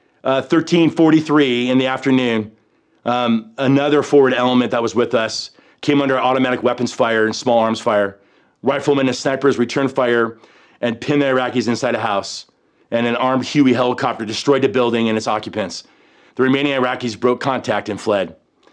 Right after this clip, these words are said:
Again, our unit halted and established night defense positions about six miles west of the Morning start line. It was estimated that the force was about seventy-five percent cleared when darkness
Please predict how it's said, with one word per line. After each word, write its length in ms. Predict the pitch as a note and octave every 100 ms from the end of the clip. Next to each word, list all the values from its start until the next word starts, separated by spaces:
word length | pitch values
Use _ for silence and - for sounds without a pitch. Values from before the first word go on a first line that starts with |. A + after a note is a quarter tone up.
| _ _ _ _ -
Again, 380 | C3 D3+ E3
our 100 | C#3+
unit 300 | D3 D#3 D3+
halted 440 | B2+ D3 D3 E3 D3+
and 100 | C3+
established 460 | B2 D#3+ C#3+ C3+
night 220 | D3 C#3 B2+
defense 360 | A#2+ D3 B2+
positions 540 | - A2+ C#3+ D3 C3+ B2+
about 200 | B2 A#2+
six 260 | E3+ -
miles 240 | D#3 C#3+ A2+
west 400 | C3+ C#3 - - - - -
of 60 |
the 60 | C3+
Morning 240 | C3+ C3+
start 280 | C3 C#3 C#3
line. 240 | B2 G#2+
It 460 | F#2+ _ _ _ -
was 140 | C#3+
estimated 480 | D#3+ F3 E3+ E3 D#3+
that 160 | D3 D3
the 80 | C3
force 380 | - E3+ F3
was 120 | E3 C3
about 220 | C#3+ -
seventy-five 500 | - G3+ G3 G3 F3
percent 300 | E3 E3+ D#3
cleared 400 | D3+ D3 A#2 - -
when 160 | B2 B2
darkness 540 | C#3+ C3+ C3 G#2+ -